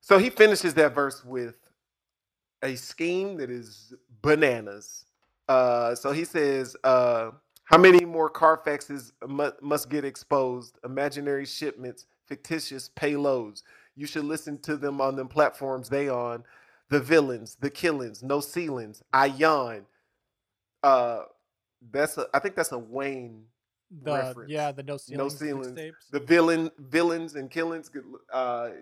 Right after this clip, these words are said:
Speaker 1: no Ce-, yeah, the No Ceilings mixtapes. Uh, niggas act like we, like we, uh, can't pop up. Hey, Yawn. We specialize in not getting locked up.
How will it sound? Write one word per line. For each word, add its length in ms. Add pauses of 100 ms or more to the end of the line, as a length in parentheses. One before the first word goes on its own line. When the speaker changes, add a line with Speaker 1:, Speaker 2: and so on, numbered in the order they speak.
(120)
Speaker 1:
no 160
Ce-, 200
yeah, 160
the 120
No 140
Ceilings 360
mixtapes. 440 (320)
Uh, 300 (100)
niggas 280
act 160
like 180
we, 300
like 200
we, 400
uh, 340
can't 240
pop 280
up. 300 (220)
Hey, 180
Yawn. 600 (440)
We 100
specialize 880 (140)
in 420
not 300
getting 380
locked 300
up. 280